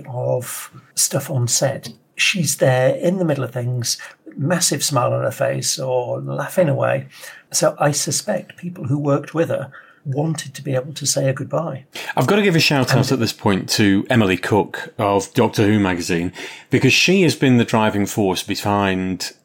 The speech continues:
Speaker 2: all of this, uh, the rewatching and the Twitter feeds and all the little specials that they've been making. It's her that's driven all this. It's been her baby from the start. I think it's now grown to the point where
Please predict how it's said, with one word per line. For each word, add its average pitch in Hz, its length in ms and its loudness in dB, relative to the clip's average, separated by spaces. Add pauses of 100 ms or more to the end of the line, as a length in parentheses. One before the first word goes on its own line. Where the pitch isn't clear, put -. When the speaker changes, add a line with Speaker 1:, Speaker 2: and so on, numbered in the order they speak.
(240)
Speaker 2:
all 127 340 4
of 95 160 -2
this, - 480 2
uh, 101 180 2
the 98 120 0
rewatching 117 920 4 (460)
and 95 160 2
the 87 60 -2
Twitter 123 280 -2
feeds 104 600 2
and 95 560 0
all 127 260 4
the 131 80 4
little 120 220 2
specials 101 720 0
that 101 160 0
they've 98 180 0
been 95 180 -2
making. 92 540 0 (320)
It's - 220 0
her 139 360 2
that's 95 220 -2
driven 117 280 2
all 87 180 0
this. 78 340 -6
It's 98 140 -2
been 98 480 0
her 123 200 4
baby 104 300 2
from 95 220 -4
the 90 60 -2
start. 90 520 0 (180)
I 123 60 2
think 180 220 2
it's - 160 0
now 117 180 4
grown 117 340 4
to - 100 -4
the 95 80 0
point 101 360 0
where 95 340 2